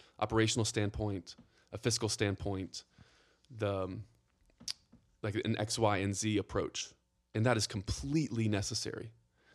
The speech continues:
And I'm approaching this from, but we are giving people joy, or we are allowing people to be sad, which is a part of joy. We're allowing people to feel inspired.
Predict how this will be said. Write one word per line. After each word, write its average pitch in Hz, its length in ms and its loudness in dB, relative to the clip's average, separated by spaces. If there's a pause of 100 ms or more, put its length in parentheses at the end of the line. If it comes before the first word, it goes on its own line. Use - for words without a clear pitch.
(220)
And 113 120 2
I'm 120 200 8
approaching 117 440 6
this 101 140 2
from, 98 420 0 (540)
but 113 160 0
we 120 140 4
are 123 80 8
giving 120 360 4
people 104 460 -2
joy, 101 420 2
or 104 120 4
we 113 140 4
are 107 120 4 (160)
allowing 113 360 4
people 113 300 -4
to - 140 -6
be 98 180 -6
sad, 90 460 0
which 110 180 2
is 127 80 0
a 117 40 2
part 117 200 6
of 98 80 0
joy. 92 280 -2 (240)
We're 120 120 4
allowing 117 340 4
people 110 280 -4
to 107 80 -8
feel 101 260 0
inspired. 95 680 -2